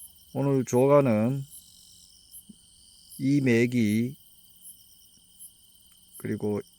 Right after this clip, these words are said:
이 자라. 아, 여기가 그 전에 작년에, 어, 잉어, 누치, 붕어, 어, 손맛은 좀 봤는데,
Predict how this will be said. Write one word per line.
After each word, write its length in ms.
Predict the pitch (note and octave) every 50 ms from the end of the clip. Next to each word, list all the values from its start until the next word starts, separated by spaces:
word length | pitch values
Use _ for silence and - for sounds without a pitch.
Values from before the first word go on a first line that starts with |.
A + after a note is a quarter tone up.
| _ _ - - - _
이 420 | - B2+ C3 C#3 C#3 C#3 C#3 C#3 C3 - - - - _
자라. 600 | - - G2 F#2+ G#2 A2 G2 E2 F2 F#2 G#2+ A#2 - - - - - - - _ _ - _ _ - _ _ _ - - - - _ - - - - - - - - - - - - - - _
아, 480 | - F#2 F#2 F2 E2+ F2+ F#2+ - D2+ D2 -
여기가 480 | - A2+ A#2 A2+ A2 G#2+ G2+ G2 F#2+ F#2+ - _
그 120 | - - G2
전에 320 | G#2 A2 A2 A2 G#2 G2+ F#2+
작년에, 720 | - - G2 A2+ B2+ C3 C#3 C3+ B2 G#2+ G#2 G#2+ A#2 B2+ C#3 - - _ - - _ _ - - - _ _ _ _ _ _ _ _ _ _ - - - - - - - - - - - - - - - - - - - - - -
어, 200 | A#2+ A2+ G#2+ - - - - - - - - - - - _ _
잉어, 480 | - A#2 B2 B2+ B2+ C3 C3 B2 A2+ G#2+
누치, 460 | G#2 G2+ A2+ B2 B2+ - - - B2+
붕어, 640 | G#2+ - A2+ A#2 B2 B2+ A#2+ G#2 F#2+ G2+ G#2+ A#2 B2 C3 - _ _ _ _ _ _ _ - - - _ _ _ _ _ _ _ _ - - - -
어, 140 | - - G2+ G#2
손맛은 460 | - - B2+ B2+ B2+ B2+ C3 A#2+ G2
좀 160 | - F#2+ F#2
봤는데, 680 | G#2 F#2+ F#2+ G2+ G#2 G#2+ A2 G2 F#2 F2 E2+ F2 E2+